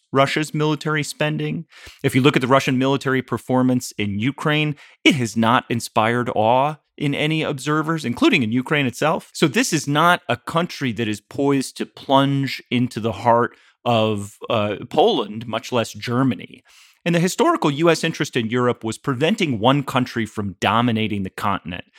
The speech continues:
We fought a war in World War One for that reason.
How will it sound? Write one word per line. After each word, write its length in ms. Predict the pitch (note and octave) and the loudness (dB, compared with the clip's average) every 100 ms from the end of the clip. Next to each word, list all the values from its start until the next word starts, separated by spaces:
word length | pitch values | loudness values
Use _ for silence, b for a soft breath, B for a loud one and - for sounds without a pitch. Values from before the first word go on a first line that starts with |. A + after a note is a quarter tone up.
| B B | B B
We 120 | A#2+ A#2+ | 0 0
fought 260 | - C3 | 4 4
a 60 | A2+ | 4
war 320 | A2 A#2+ A#2+ | 2 2 2
in 100 | A2 | 0
World 300 | A2 A2 F#2+ | -2 -2 -2
War 160 | G2+ G2 | -4 -2
One 240 | C3+ F3+ | 0 0
for 100 | E3+ | 0
that 220 | D#3 C#3+ | -2 0
reason. 460 | C#3 B2+ B2+ B2 | -2 -2 -4 -6